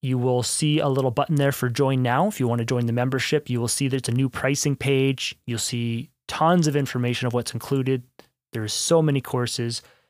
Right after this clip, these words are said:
piano courses, drum loop courses. If you're an absolute beginner, there's a really cool course in there called Advanced Music Production Secrets. Over thirty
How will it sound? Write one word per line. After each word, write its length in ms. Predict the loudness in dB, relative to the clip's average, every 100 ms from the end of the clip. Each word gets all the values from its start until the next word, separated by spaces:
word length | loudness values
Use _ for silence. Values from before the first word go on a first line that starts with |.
| _ -14
piano 340 | 0 2 4 2
courses, 680 | 0 -2 0 -2 -2 -4 -6
drum 280 | 0 4 4
loop 160 | 2
courses. 560 | 0 0 2 0 -4 -4
If 100 | -2
you're 100 | -2
an 60 | -2
absolute 420 | -2 -4 -6 -4
beginner, 600 | -2 2 2 2 0 -4 _ _ -8
there's 120 | -4
a 60 | 0
really 220 | 2 0
cool 240 | 2 0
course 320 | 2 0 0 0
in 60 |
there 100 | -2
called 240 | -2 -4 -2
Advanced 520 | -2 0 0 0 -4
Music 280 | -4 -4 -2
Production 400 | -2 -2 -4 -2
Secrets. 600 | 0 2 0 0 -6 -6 _ _ _ _ _
Over 160 | -4 -4
thirty 540 | -2 2 4 2 0